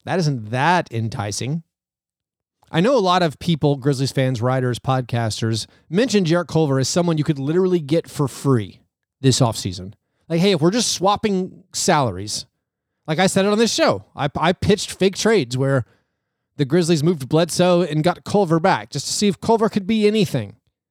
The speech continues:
'Cause why not? Having a roster spot going to Eric Bledsoe where he's not playing,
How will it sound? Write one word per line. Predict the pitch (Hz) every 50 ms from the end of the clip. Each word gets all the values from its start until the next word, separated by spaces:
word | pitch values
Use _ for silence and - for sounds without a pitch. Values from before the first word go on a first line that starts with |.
| _ _ _ _ _ _ _
'Cause | - 170 147
why | 165 185 185
not? | 175 143 107 92 - _ _ _ _ _ _ _ _ _ _ _ _ _ _ _ _ _ _ _ _ _ _ _ _ _ _ _ _ _ _ _ _ _ _ _ _ _
Having | - 180 208 208 233 220
a | 208
roster | 185 185 185 185 - -
spot | 165 - 185 175 170 151
going | 160 160 160
to | 151
Eric | 143 143 127 113
Bledsoe | 143 139 135 123 - 139 131 131
where | 123 123 120
he's | 120 117 107
not | 123 117 120 -
playing, | - 127 120 110 110 113 123 139 139